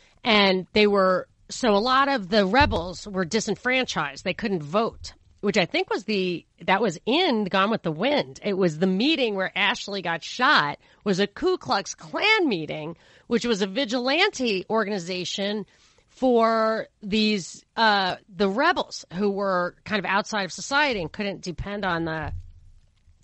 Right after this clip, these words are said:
I, that's what, <laughs> that's why I like it. This stuff is just, even if it's true, I don't wanna, uh, say stuff like that 'cause it ends up offending people, I think. But the,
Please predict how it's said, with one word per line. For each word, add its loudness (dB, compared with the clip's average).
I, -4
that's 4
what, 2
<laughs> -8
that's 2
why 6
I 4
like 2
it. -6
This -4
stuff 0
is -4
just, 2
even 4
if 2
it's -6
true, 2
I 6
don't -4
wanna, 0
uh, 2
say 0
stuff -4
like -8
that -6
'cause -6
it -8
ends -2
up -4
offending -8
people, -8
I -2
think. -6
But 2
the, 0